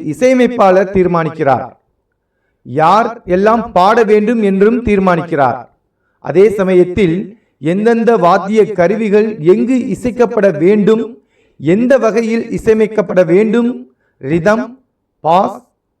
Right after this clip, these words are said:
வயலின், புல்லாங்குழல், ட்ரம்பட், வீணை உள்ளிட்ட அனைத்து கருவிகளை எப்படி பயன்படுத்துவது என்று முடிவு செய்கிறார். புல்லாங்குழல் என்று எடுத்துக்கொண்டால்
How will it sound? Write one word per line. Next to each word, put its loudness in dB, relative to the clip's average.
வயலின், 2
புல்லாங்குழல், 0
ட்ரம்பட், 0
வீணை -2
உள்ளிட்ட -2
அனைத்து -2
கருவிகளை 2
எப்படி 0
பயன்படுத்துவது 0
என்று 0
முடிவு 0
செய்கிறார். -4
புல்லாங்குழல் 2
என்று 0
எடுத்துக்கொண்டால் 0